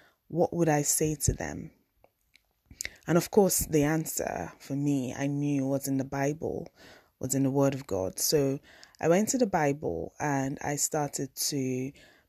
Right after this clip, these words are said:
basically just pull out different scriptures that have helped me over the years in times of fear or crisis. I read them, I wrote them down, and I meditated on them.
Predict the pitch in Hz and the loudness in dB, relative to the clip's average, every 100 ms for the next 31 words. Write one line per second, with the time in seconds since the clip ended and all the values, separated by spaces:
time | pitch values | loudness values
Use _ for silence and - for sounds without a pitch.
0 | - 208 247 - 170 151 147 - - 165 | 2 4 4 0 0 2 2 2 0 0
1 | 135 135 - - - 147 - 151 127 131 | 0 -2 -4 -8 -2 -2 0 -2 -2 -4
2 | - - _ - - - - - 147 135 | -10 -18 _ -8 -2 0 0 0 -2 -2
3 | 135 - 131 135 135 - 120 - 151 135 | -4 -2 -2 -2 -4 -6 -6 -6 -4 -2
4 | - 135 131 131 123 113 - - - - | -2 -2 -2 -2 -2 -2 -4 -4 -6 -6
5 | - - - _ - - 143 135 143 131 | -12 -20 -20 _ -10 -2 0 0 0 -2
6 | 135 127 - - 165 147 143 143 - 139 | 0 -2 -4 2 4 4 2 0 -2 -2
7 | 135 - - - 127 - - - - - | -2 -4 -6 -6 -8 -8 -10 -8 -10 -12
8 | _ _ _ _ _ _ _ _ _ - | _ _ _ _ _ _ _ _ _ -4
9 | - 151 151 151 147 143 143 147 - 127 | 0 4 4 4 0 2 -2 -4 -4 -2
10 | 143 143 - 147 143 139 127 110 - 156 | 0 0 0 -4 -2 -2 -2 -4 -8 -12
11 | - - - _ - 143 143 147 156 - | -16 -20 -20 _ -2 0 2 2 0 -2
12 | 151 143 135 123 135 - - 156 | -2 -2 -4 -4 -4 -6 -8 -12